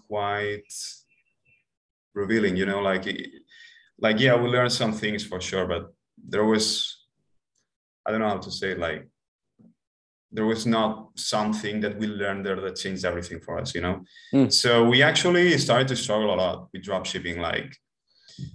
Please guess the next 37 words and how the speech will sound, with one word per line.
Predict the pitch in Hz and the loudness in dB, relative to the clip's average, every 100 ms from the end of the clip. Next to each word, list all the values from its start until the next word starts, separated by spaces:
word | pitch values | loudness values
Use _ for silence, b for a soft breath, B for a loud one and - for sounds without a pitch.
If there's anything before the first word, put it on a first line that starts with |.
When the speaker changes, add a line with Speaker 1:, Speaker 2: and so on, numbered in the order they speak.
| - | -10
Speaker 1:
because | - 120 | -2 0
at | 120 117 | 2 2
the | |
beginning, | 113 117 143 160 156 | 2 2 2 2 0
when | 131 110 | 0 2
we | 117 | 2
were | 127 | 0
running | 107 101 120 127 127 - - _ _ - - | 0 0 -2 -4 -6 -10 -20 _ _ -20 -6
dropshipping, | 131 131 - 135 131 127 | 0 0 2 0 2 0
the | 107 | 0
kind | 110 110 | 0 0
of | 117 | 0
products | 117 117 113 | -2 -2 -2
that | 110 | -6
we | 101 | -4
were | 107 | -4
selling, | 101 - 101 107 | -4 -2 -2 0
like, | 104 98 | 0 0
for | - 101 | -4 -2
us, | 107 120 | -2 -2
it | 131 | -4
made | 110 101 - _ _ _ - | -2 -4 -6 _ _ _ -10
sense, | - 90 82 - - _ _ | -8 -8 -10 -12 -16 _ _
you | 95 | -2
know, | 98 107 - | 0 -2 -2
um, | 98 92 92 | -4 -2 -2
because | 98 95 - | -2 -2 0
they | 101 | 0
were | 104 | 0
products | 104 101 104 | 0 0 0
that | 151 196 190 - - b b b b b _ _ _ _ b b _ _ _ | -2 -2 -2 -8 -20 b b b b b _ _ _ _ b b _ _ _
they | 107 | -2
had | 104 104 107 | 2 0 0
some | - 101 | -6 -4
practical | - 104 - 107 92 | -4 -4 -4 -6 -4
use. | 98 127 139 - - _ _ - | -2 -2 -2 -6 -8 _ _ -8
And, | 95 92 92 90 90 87 87 87 | -4 -2 -2 -2 -2 -4 -8 -10